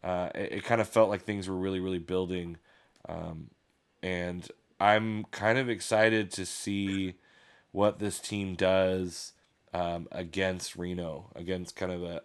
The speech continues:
a, a, I don't wanna say a known opponent, but, uh, for sure something that you can kind of have an idea, like, this is who they are and what they're about.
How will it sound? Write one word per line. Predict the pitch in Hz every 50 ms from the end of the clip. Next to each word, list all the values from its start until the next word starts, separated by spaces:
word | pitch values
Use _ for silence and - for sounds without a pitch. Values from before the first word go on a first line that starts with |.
| - -
a, | 85 - - - - _ _ _ _ _ _ _ - -
a, | 90 90 87 87 87 87 85 - _ _ _ _ _ _ -
I | 104
don't | 120
wanna | 135 131
say | 123 - 135 113
a | 107
known | 101 101 101 104 107 113 120 127
opponent, | 135 123 - 143 147 147 156 165 170 127 - _ _ _ _ _ _ _ _ _ _ -
but, | - 98 95 95 92 90 82 - - - -
uh, | 95 92 90 87 85
for | - - - 101
sure | - - - 110 107 104
something | 98 - - 107 98 95 104 104 101 95 95 92 - -
that | 95 92 - -
you | 95 92 87
can | - 82 82
kind | - 95 92 87
of | 87 87 87 85 82 - _ _ _ - _ _ -
have | - 101 104
an | 107 104
idea, | 101 95 85 98 98 98 98 95
like, | 90 87 87 82 -
this | 98 98 - 95
is | 92 - -
who | - - - 95 92
they | 90 90 90
are | 90 87 87 87 87
and | 87
what | 87 87 82
they're | - 87 85
about. | 80 - 85 87 87 87 - -